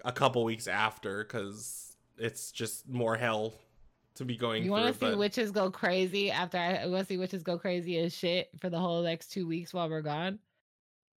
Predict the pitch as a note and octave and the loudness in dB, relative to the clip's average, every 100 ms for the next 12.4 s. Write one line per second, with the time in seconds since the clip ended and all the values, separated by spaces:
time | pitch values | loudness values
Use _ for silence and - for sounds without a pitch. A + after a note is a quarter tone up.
0 | _ _ _ _ _ E3 D#3+ D#3+ D3 D4+ | _ _ _ _ _ 2 4 4 4 2
1 | F4 G3 D#3 G#3+ F3+ D3+ C3+ C#3 C#3+ D3 | 2 0 0 0 2 2 2 2 2 4
2 | A3+ D4+ B3 E3+ A#3 F#3+ C#3+ - C#3 C3 | 4 2 2 2 2 2 0 0 0 0
3 | B2+ B2+ - D4 E4 C#4+ D#3 - G#3+ G#3+ | -2 -4 -6 -2 0 0 0 0 -2 -2
4 | - - _ D3+ C#3+ D#3 A3+ - - F#3+ | -6 -16 _ -2 0 2 0 -2 -2 0
5 | F#3 - G3+ A3 D3 B2 B2+ _ _ _ | 0 0 -2 -2 -2 -2 -4 _ _ _
6 | _ _ _ _ _ _ - D3 C#3+ D#3 | _ _ _ _ _ _ -4 -4 -2 -2
7 | A3 A3+ E3+ C#3 C3 C3+ _ _ _ _ | 0 0 0 0 -6 -12 _ _ _ _
8 | _ _ - B3+ - - _ _ _ - | _ _ -2 -2 -2 -14 _ _ _ -20
9 | _ _ - E4 - - _ _ - - | _ _ -14 -12 -10 -12 _ _ -16 -14
10 | C4 - A3 - - - _ _ _ _ | -14 -14 -16 -16 -14 -14 _ _ _ _
11 | _ _ _ _ _ _ - F3 G#3+ A3+ | _ _ _ _ _ _ -6 -4 0 2
12 | D#3+ A#2+ A#2+ | 2 0 -6